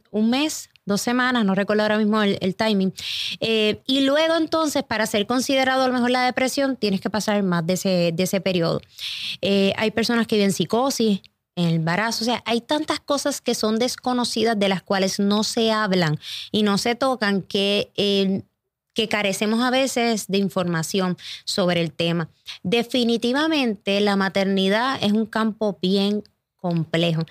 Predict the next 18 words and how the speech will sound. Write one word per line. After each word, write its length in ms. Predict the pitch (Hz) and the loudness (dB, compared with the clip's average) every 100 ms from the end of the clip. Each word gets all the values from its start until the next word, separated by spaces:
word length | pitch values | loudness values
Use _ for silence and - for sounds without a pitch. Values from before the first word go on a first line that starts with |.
| - - | -10 -6
Entenderse 960 | - 214 202 208 202 190 269 349 277 220 | 0 0 2 2 2 2 0 0 0 0
de 120 | 190 | 2
la 140 | 190 | 2
maternidad 480 | 180 175 175 175 160 | 2 0 0 0 0
es 60 | 170 | -2
complejo. 680 | - 151 - 190 254 220 - - - | -4 -4 -2 0 0 -2 -4 -18 -8
Tú 120 | 220 | -2
no 180 | 294 349 | 0 0
cambias 380 | - 208 208 196 | 0 0 0 0
solamente 480 | - 196 190 185 190 | 0 0 0 0 -2
físicamente, 640 | - 180 180 165 170 190 | -2 -2 -2 0 -2 -2
están 220 | 185 196 190 | -2 -2 -2
cambiando 340 | 240 240 240 | -2 0 0
demasiadas 480 | 220 185 - 156 165 | 0 0 0 -2 -4
cosas 340 | - 160 156 | -8 -6 -4
dentro 340 | 165 160 - 156 | -4 -4 -2 -2
de 140 | 143 | -4
ti. 160 | 147 | -6